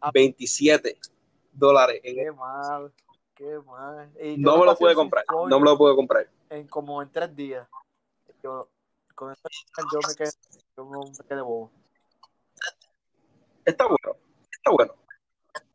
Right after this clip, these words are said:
Speaker 1: Este,
Speaker 2: Bueno, pregunta, ¿en
Speaker 1: eh,
Speaker 2: qué, en qué parte de Star Wars se basa el juego? O sea, ¿en qué línea temporal?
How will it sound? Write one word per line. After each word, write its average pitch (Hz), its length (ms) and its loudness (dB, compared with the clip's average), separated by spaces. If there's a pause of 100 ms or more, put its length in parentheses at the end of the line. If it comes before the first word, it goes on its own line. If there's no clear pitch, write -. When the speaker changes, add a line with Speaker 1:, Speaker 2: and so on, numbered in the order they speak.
(3000)
Speaker 1:
Este, 151 220 -2
Speaker 2:
Bueno, 170 160 6
pregunta, 160 280 6
¿en 156 120 4
Speaker 1:
eh, 151 80 -4
Speaker 2:
qué, 190 420 6
en 156 140 4
qué 170 120 4
parte 180 280 4
de 170 60 6
Star 160 200 4
Wars 147 140 6
se 139 80 4
basa 127 180 6
el 135 60 4
juego? 120 180 4
O 117 40 -4
sea, 127 160 2
¿en 123 120 -6
qué 147 580 6
línea 143 300 6
temporal? 127 460 2